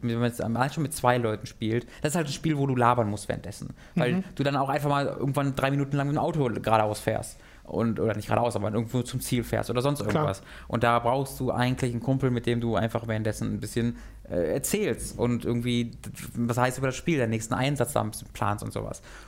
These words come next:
Speaker 1: Und das ist dann ja auch super cool, wenn du irgendwie sagst drei, zwei, eins und dann schießt du gleichzeitig, äh, irgendwie zwei unterschiedliche Leute. Das ist schon wahnsinnig befriedigend. Ähm, aber für sich im Singleplayer-Modus hat mir das Spiel dann tatsächlich sehr wenig gegeben und ich war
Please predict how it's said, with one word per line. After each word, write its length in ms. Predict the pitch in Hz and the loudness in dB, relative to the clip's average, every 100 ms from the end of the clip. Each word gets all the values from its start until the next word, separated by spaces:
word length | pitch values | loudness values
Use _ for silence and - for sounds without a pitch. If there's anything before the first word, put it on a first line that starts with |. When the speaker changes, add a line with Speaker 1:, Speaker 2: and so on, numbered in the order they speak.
| - | -2
Speaker 1:
Und 100 | 117 | 0
das 100 | 160 | 2
ist 100 | 180 | 2
dann 100 | 170 | 2
ja 60 | |
auch 60 | 147 | 0
super 240 | 156 156 - | 0 -2 0
cool, 120 | 160 127 | 0 2
wenn 140 | 120 | 2
du 200 | 117 113 - - - | 2 0 -4 -16 -4
irgendwie 480 | 117 117 117 117 - - - | -2 0 0 0 -4 -20 -4
sagst 360 | 123 120 - | -2 -2 -2
drei, 140 | 131 135 | 0 0
zwei, 240 | - 127 | 0 0
eins 240 | 127 135 135 | 2 0 0
und 60 | |
dann 80 | 117 | -2
schießt 240 | - 131 | -2 -4
du 40 | 123 | -2
gleichzeitig, 800 | 120 123 - 123 117 123 117 - | 0 0 2 2 2 0 -2 -2
äh, 260 | 113 117 113 | 2 2 2
irgendwie 200 | 113 117 | -2 -4
zwei 220 | - 120 | 0 2
unterschiedliche 480 | 120 117 120 117 120 | 2 0 -4 -2 2
Leute. 420 | 117 120 107 95 | 2 2 -2 -2
Das 200 | 117 - | -2 -4
ist 100 | 127 | -4
schon 140 | 123 | 0
wahnsinnig 340 | 117 123 117 113 | 2 2 0 -4
befriedigend. 540 | 110 120 120 104 101 - - - - | -2 -2 0 -4 -8 -14 -20 -12 0
Ähm, 360 | 110 107 107 | 2 2 2
aber 400 | 120 117 117 113 - - | 2 6 6 4 0 -16
für 240 | - 131 | -4 0
sich 460 | 117 110 147 - - - | 2 0 -2 -2 -8 -4
im 160 | 120 | -2
Singleplayer-Modus 1120 | 110 - 151 175 170 151 139 139 139 139 135 - - - | -2 0 2 2 2 0 2 4 4 2 -2 -10 -20 -8
hat 220 | - - | -4 0
mir 80 | 127 | 0
das 100 | 120 | 0
Spiel 160 | - 123 | 0 0
dann 120 | 117 | 0
tatsächlich 400 | 113 113 117 - | -2 -4 -6 -4
sehr 360 | - 120 117 | 0 4 4
wenig 260 | 117 107 101 | 4 2 0
gegeben 380 | 107 107 104 107 | -4 -2 0 0
und 120 | 110 | -4
ich 140 | 107 | 0
war 260 | 110 104 107 | 4 4 2